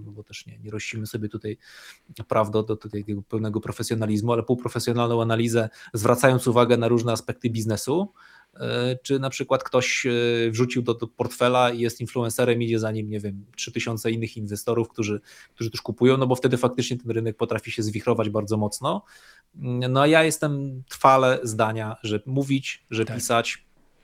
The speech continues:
Speaker 1: bo kto jak nie my, tak? No bo
Speaker 2: Mhm.
Speaker 1: kto jak nie my, e, analizę, znowuż mówię, L P P, czy Kruka, czy Benefitu, to sobie każdy może przeczytać,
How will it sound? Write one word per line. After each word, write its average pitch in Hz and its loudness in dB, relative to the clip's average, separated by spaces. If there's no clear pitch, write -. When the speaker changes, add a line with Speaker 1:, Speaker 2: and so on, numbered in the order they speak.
Speaker 1:
bo 117 2
kto 131 2
jak 123 4
nie 120 2
my, 113 0
tak? 107 -8
No 117 -4
bo 113 -2
Speaker 2:
Mhm. 107 -4
Speaker 1:
kto 131 2
jak 123 2
nie 117 -2
my, 135 -2
e, - -14
analizę, 127 4
znowuż 113 -2
mówię, 101 -4
L 123 0
P 123 0
P, 120 0
czy 123 -6
Kruka, 127 0
czy 123 -6
Benefitu, 113 -2
to 110 -12
sobie 107 -6
każdy 104 -6
może 104 -4
przeczytać, - -10